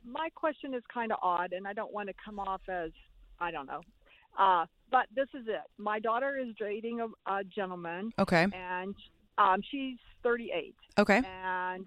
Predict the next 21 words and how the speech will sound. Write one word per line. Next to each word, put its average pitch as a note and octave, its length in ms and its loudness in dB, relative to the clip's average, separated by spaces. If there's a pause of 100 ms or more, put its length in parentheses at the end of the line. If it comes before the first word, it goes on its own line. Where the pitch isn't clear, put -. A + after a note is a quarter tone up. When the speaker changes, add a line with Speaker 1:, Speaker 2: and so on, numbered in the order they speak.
(100)
Speaker 1:
he's C4 260 -6
about A#3+ 280 2
thirty-seven. F3+ 720 -4
And A3 120 -2
Speaker 2:
Okay. A3+ 100 0
Speaker 1:
he's, D#3+ 100 -2 (120)
and A3 220 -6
she's A3 140 -10
dated A3+ 300 2
a A3 60 8
lot G#3 200 6
of G3 60 -2
people. - 360 -8
Okay. F#3+ 300 -6 (140)
Anyway, F#3 360 -4 (120)
Speaker 2:
Slay. - 260 -2
Speaker 1:
this E3+ 140 -4
boy, A#3+ 380 2 (100)
this B3 160 6 (120)
gentleman A3 460 4
is G3+ 80 -4